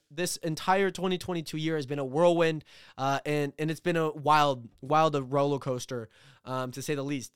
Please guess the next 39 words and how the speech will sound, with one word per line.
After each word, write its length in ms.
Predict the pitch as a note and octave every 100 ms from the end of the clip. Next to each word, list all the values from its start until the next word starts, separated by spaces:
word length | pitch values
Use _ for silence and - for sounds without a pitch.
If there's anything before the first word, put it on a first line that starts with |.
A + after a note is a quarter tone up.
| _ -
So, 160 | E3
Nationers, 480 | E3 G3 F3+ F3+ E3+
thank 200 | - A#3+
you 80 | A#3
guys, 300 | G#3+ G3+ F#3+ _ -
honestly, 300 | E3+ F#3 F3
so 160 | E3+ F3
much 160 | E3+ -
for 240 | E3+ D#3
an 120 | D3
amazing 440 | C#3+ D3+ F#3 F#3 F3
twenty 240 | F3 D#3+
twenty-two. 420 | D#3+ C#3+ - A3+
I 60 | A3+
at 60 |
least 160 | C#3 B2+
wanna 180 | B2 A2
mention 320 | A#2 G#2+ A2
that. 320 | F3 G3+ F#3+ - - - -
And 140 | E3 G3
I'm 100 | A3+
excited 320 | A3+ C4 A#3+
for 60 | A3
twenty 260 | G#3+ G#3
twenty-three, 580 | G3+ F#3+ F#3 E3+ E3+ D#3+ -
and 100 | D#3+
hope 160 | D#3+ G3
you 60 | G3
guys 220 | F#3 E3
are 80 | D#3
too. 260 | - D#3
Hopefully, 300 | D3+ A3 A#3+
you 60 | A3
guys 140 | G#3
are 80 | F#3+
along 200 | F3 F3
for 100 | E3
the 80 | D#3
ride, 320 | E3+ F3 E3